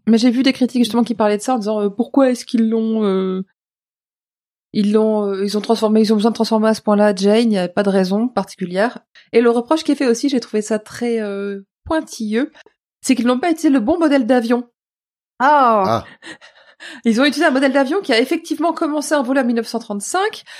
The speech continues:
Speaker 1: mais après le match de Roland Garros auquel Poirot assiste.
Speaker 3: Ah ouais.
Speaker 2: D'accord.
Speaker 1: Quelques mois après.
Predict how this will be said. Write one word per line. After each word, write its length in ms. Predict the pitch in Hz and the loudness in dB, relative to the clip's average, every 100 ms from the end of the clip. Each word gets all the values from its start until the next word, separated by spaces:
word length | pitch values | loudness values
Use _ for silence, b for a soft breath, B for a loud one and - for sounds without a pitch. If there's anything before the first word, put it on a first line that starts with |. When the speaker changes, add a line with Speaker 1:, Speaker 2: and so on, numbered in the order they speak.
| B B | B B
Speaker 1:
mais 320 | 214 254 403 - | 2 4 2 0
après 540 | 285 - - - 381 | -4 -4 -10 -2 2
le 80 | 359 | 2
match 200 | 240 262 | 2 2
de 60 | 254 | 2
Roland 260 | 254 254 | 2 2
Garros 260 | 226 226 311 339 | 2 2 2 0
auquel 200 | 254 247 | -2 0
Poirot 260 | 262 262 285 | 0 2 0
assiste. 440 | 277 294 285 - 226 226 254 | 0 -4 -6 -10 -10 -8 -2
Speaker 3:
Ah 100 | 110 | 0
ouais. 120 | 117 | 0
Speaker 2:
D'accord. 280 | 277 254 - | 0 -6 -4
Speaker 1:
Quelques 240 | 294 294 | -2 2
mois 240 | 320 277 302 | 2 4 4
après. 380 | 294 - 302 | 2 -2 -2